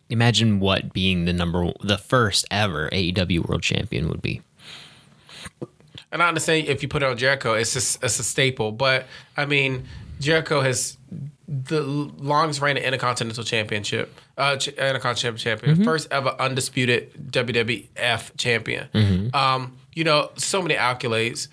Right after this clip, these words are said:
Speaker 1: Mm-hmm.
Speaker 2: for him. He doesn't need it.
Speaker 1: Yeah, former I W G P Intercontinental Champion. So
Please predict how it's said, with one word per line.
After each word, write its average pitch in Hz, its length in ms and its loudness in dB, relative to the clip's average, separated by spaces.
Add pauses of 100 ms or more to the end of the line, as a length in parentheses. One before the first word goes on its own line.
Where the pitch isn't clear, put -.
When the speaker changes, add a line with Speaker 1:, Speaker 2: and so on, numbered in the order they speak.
(140)
Speaker 1:
Mm-hmm. 214 260 0
Speaker 2:
for 147 140 0
him. 160 400 0 (520)
He 185 160 -2
doesn't 131 320 0
need 117 220 2
it. - 160 -4 (800)
Speaker 1:
Yeah, 190 200 4 (180)
former 127 280 4
I 110 120 2
W 113 260 4
G 110 160 2
P 107 180 2
Intercontinental 107 440 2
Champion. 95 500 2
So 104 480 2